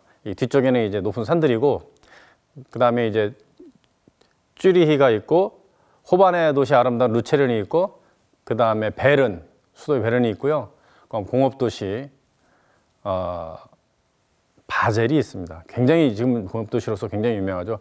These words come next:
근데 그 사이에, 그 사이에 합스부르크가 있어요. 합스부르크. 저기에서부터 시작된 겁니다. 저 위쪽에는 이제 보데노스로부터 시작해가지고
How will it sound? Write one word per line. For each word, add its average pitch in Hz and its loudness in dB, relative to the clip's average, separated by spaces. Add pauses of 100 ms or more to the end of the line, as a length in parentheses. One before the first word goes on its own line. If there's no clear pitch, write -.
(160)
근데 147 0
그 151 0
사이에, 156 2 (1080)
그 135 0
사이에 139 2 (260)
합스부르크가 196 2
있어요. 82 -12 (1400)
합스부르크. 107 -4 (580)
저기에서부터 190 2
시작된 190 0
겁니다. 101 -2 (1700)
저 147 4
위쪽에는 190 4
이제 170 4
보데노스로부터 165 2
시작해가지고 143 2